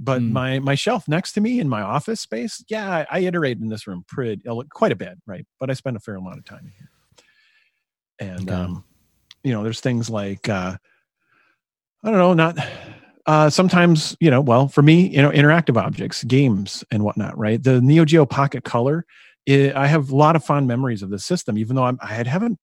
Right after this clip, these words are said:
Speaker 1: played, like, a giant library of the games, but, like, one of my favorite games is on here where, um, it's, um, it's, let's see, it's S N K versus Capcom Card Fli-, Card Fighters Clash,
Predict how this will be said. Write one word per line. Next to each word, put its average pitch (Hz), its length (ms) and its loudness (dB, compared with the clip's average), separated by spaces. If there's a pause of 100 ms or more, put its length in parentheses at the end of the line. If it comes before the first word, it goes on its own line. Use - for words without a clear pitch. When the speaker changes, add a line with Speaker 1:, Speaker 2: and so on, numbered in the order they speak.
Speaker 1:
played, 104 340 -6
like, 107 160 -6
a 110 60 -6
giant 113 360 -6
library 104 340 -6
of 98 100 -12
the 101 60 -14
games, 98 400 -10
but, 117 220 -10
like, 107 280 -8
one 123 180 -6
of 143 60 -4
my 143 100 -4
favorite 117 440 -8
games 135 300 -6
is 104 120 -10
on 101 180 -8
here 104 200 -10
where, 107 240 -8 (500)
um, 107 400 -8 (360)
it's, 123 240 -10
um, 101 320 -6 (180)
it's, - 260 -16 (100)
let's - 180 -16
see, 95 220 -10
it's - 360 -14
S 123 180 -10
N 127 100 -4
K 123 160 -4
versus 120 320 -6
Capcom 107 580 -4
Card 113 260 -2
Fli-, 110 200 -4 (100)
Card 151 300 -2
Fighters 120 340 -6
Clash, 107 500 -8